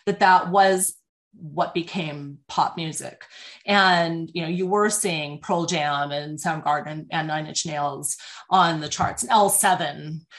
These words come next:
Um, and so it was at the, you know, right, right at that tipping point of these bands becoming huge. And I think that if we'd been able to continue on, then we,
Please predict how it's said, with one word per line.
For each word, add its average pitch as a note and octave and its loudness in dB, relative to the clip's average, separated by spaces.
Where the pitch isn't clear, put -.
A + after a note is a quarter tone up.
Um, F#3+ 4
and F#3 4
so G#3+ 2
it A#3+ -2
was G#3+ 6
at G#3+ 0
the, G3 2
you G3+ 0
know, F3 -2
right, G3+ 2
right C4+ 4
at A#3+ -10
that F#3+ 4
tipping G#3+ -6
point D#3 -6
of E3+ -4
these D#3 -6
bands D#3+ -2
becoming E3 -4
huge. D3+ -6
And D#3+ -4
I D#3+ -4
think F3 -8
that F#3 -4
if F3+ -6
we'd D3+ -4
been A3+ 2
able E3+ 2
to - -6
continue D#3+ -4
on, D#3 -2
then D#3 -8
we, C#3 -4